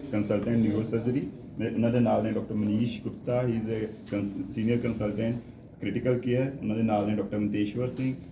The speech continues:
ਸੀ-, consultant in pl-, plastic surgery and reconstructive surgery। ਨਾਲ ਨੇ ਡਾਕਟਰ ਪ੍ਰਭਦੀਪ, ਪ੍ਰਭਦੀਪ ਸਿੰਘ, ਜਿਹੜੇ ਕਿ ਸਾਡੇ ਐਮਰਜੈਂਸੀ ਡਿਪਾਰਟਮੈਂਟ ਦੇ ਹੈੱਡ ਨੇ। ਕਿਉਂਕਿ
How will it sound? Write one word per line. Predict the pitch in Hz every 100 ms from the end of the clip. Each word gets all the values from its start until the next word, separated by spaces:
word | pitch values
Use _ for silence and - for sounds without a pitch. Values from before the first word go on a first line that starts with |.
| -
ਸੀ-, | 101
consultant | - 113 107 101 113
in | 113
pl-, | 110 95
plastic | - 95 98 123 117
surgery | 113 104 113 107
and | 101
reconstructive | 107 - - 117
surgery। | 123 113 113 120 - 104
ਨਾਲ | 104
ਨੇ | 107
ਡਾਕਟਰ | 104 - 104
ਪ੍ਰਭਦੀਪ, | - 101 117 113
ਪ੍ਰਭਦੀਪ | 104 101 113 113
ਸਿੰਘ, | 113 127 127
ਜਿਹੜੇ | 113 110
ਕਿ | 117
ਸਾਡੇ | 113 101 117
ਐਮਰਜੈਂਸੀ | 107 104 104 104 107
ਡਿਪਾਰਟਮੈਂਟ | - 101 101 101
ਦੇ | 104 113
ਹੈੱਡ | 95 90
ਨੇ। | - - - - - - -
ਕਿਉਂਕਿ | 127 156